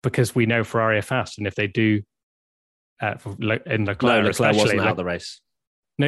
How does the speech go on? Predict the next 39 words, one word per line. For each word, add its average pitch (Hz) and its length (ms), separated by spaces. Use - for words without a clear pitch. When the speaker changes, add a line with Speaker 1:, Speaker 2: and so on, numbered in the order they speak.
Speaker 1:
Le-, 160 180
Leclerc 196 40
Speaker 2:
Leclerc 147 360
Speaker 1:
wasn't. 113 300
Speaker 2:
wasn't 110 260
Speaker 1:
Okay, 139 100
Speaker 2:
out 135 60
Speaker 1:
so - 100
Speaker 2:
the 147 80
Speaker 1:
they're 143 80
Speaker 2:
race. 147 40
Speaker 1:
racing 131 120
Leclerc, 120 400
so 107 260
of - 140
course 139 280
they're 117 100
gonna 110 200
want 107 380
the 117 120
quicker - 360
driver 117 380
that - 140
can 110 140
beat 110 260
Leclerc 104 580
to 117 80
be 107 180
ahead. 98 500
Um, 101 480
and 107 160
if - 340
he's 123 200
caught - 320
up, 107 320
then 104 220
it's 110 240
fair 104 260
enough, 98 360